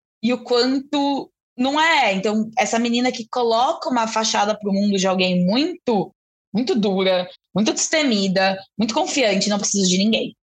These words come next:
E quando ele joga a gente pro interior dela, ela é insegura, ela é uma menina, ela é uma criança.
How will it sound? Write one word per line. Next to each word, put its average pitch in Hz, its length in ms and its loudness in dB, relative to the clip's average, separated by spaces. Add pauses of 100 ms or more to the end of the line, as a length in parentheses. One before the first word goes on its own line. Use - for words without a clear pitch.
(320)
E 233 100 0
quando 302 260 0
ele 285 280 0 (460)
joga 262 380 0
a 349 40 0
gente 220 360 0
pro 208 100 -2
interior 202 480 0
dela, 190 680 0 (260)
ela 302 120 2
é 226 40 2
insegura, 277 800 0
ela 220 80 -2
é - 20 0
uma 196 100 0
menina, 392 400 0
ela 170 80 2
é - 20 -2
uma 180 100 0
criança. 202 760 -2